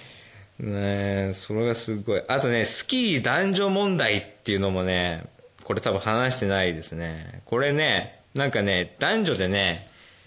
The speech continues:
スキーに行くみたいな話があ、あったらしくて、で、マッキーは行ってないのかな？で、確か女友達が行ったんだけど、そこで男女が、なんだ、乳くりあったのどうなのなんつう話で、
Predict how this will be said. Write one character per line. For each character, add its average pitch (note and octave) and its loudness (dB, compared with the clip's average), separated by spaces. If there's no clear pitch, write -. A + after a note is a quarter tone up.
ス - -2
キ A#3+ 0
ー - 2
に A2+ 2
行 G2+ -2
く C3+ 0
み A#2 0
た F2+ 0
い E2 -2
な E2+ -4
話 G#2+ 0
が F#2 2
あ、 - -4
あ G2 -2
っ G2 -6
た B2+ 0
ら C#3+ 2
し C#3+ 0
く - -8
て、 G#2+ 0
で、 A2 0
マ F#3 0
ッ - -4
キ C4 -2
ー E3+ 2
は A#2 2
行 G#2 0
っ - -10
て C#3 0
な F3 2
い - 2
の - 0
か G2 2
な？ G3 0
で、 B2+ -2
確 A#2+ 0
か - -8
女 D#3 0
友 G#3 0
達 A2 0
が G2+ 2
行 F#2+ 0
っ - -16
た D3 -2
ん D#3+ 0
だ G#2+ 2
け F#2 2
ど、 A#2+ 2
そ G#2+ 0
こ C3+ 2
で D3 0
男 D3+ 0
女 A#2+ 0
が、 F#2 0
な C3 0
ん B2 2
だ、 G#2 2
乳 - 0
く D3 -2
り C#3+ 2
あ C#3+ 2
っ D3 -4
た C3 0
の G2+ 2
ど A2 0
う A#2 2
な G#2+ 2
の F#2+ 2
な F2 0
ん F2 -2
つ - -2
う - -4
話 - 2
で、 B2 0